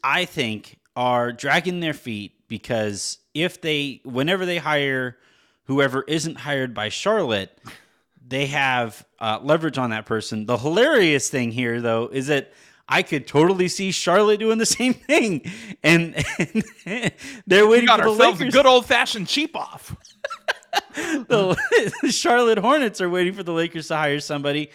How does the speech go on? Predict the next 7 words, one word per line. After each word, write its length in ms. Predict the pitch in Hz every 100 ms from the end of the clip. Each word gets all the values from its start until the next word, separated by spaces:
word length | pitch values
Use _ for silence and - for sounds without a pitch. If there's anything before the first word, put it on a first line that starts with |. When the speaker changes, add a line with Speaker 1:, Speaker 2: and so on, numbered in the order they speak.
| - - _
Speaker 1:
so 200 | - 170
that 180 | 170 170
they 260 | 220 302 277
can, 200 | - 170
in 180 | 156 143
turn, 460 | 160 139 135 131 _ _ _ _
uh, 420 | 127 127 123 123